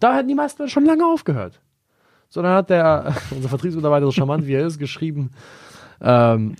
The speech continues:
"Das hört man auch immer von Frauen, dass sie sich bei dir melden und dann melden sie sich gar nicht. Deswegen, wann passt dir denn zeitlich am besten, vormittags oder nachmittags?"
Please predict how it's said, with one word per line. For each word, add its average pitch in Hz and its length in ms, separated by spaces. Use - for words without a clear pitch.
"Das - 360
hört 151 180
man 156 140
auch 156 180
immer 151 160
von 143 160
Frauen, 156 320
dass 135 140
sie 135 80
sich 139 140
bei 135 120
dir 131 80
melden 156 300
und 135 80
dann 127 100
melden 131 240
sie 120 80
sich 117 160
gar 135 220
nicht. 156 240
Deswegen, 127 580
wann 127 140
passt 139 240
dir 139 40
denn 127 120
zeitlich 127 320
am 117 100
besten, 123 240
vormittags 117 380
oder 107 100
nachmittags?" 110 540